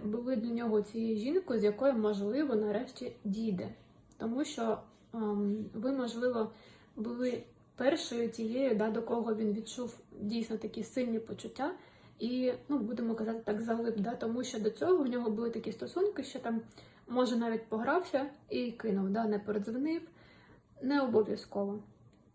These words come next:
За ним там, може, бігають і так далі. Йому було все одно. Ви та жінка, яка перевернула його долю з голови до ніг. Дуже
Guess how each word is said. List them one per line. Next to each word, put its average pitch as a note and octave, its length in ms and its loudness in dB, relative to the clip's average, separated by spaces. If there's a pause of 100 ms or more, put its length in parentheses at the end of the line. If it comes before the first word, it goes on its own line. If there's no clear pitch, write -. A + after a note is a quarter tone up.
(720)
За A3+ 120 -2
ним A#3 220 0
там, G#3+ 160 -2
може, A3 240 -4
бігають B3+ 460 2
і G#3+ 60 -2
так G#3+ 160 -4
далі. A3+ 360 2
Йому C4 480 0 (640)
було A#3+ 340 4
все C#4 260 -6
одно. A3 380 -2 (1300)
Ви B3+ 180 4
та B3 160 0
жінка, C4+ 340 -2
яка A#3+ 580 -2 (1200)
перевернула A#3+ 640 0
його A3 280 0
долю C4 440 2
з A3 60 -8
голови A3+ 380 -4
до B3 120 -2
ніг. G#3+ 280 -2
Дуже C4 420 0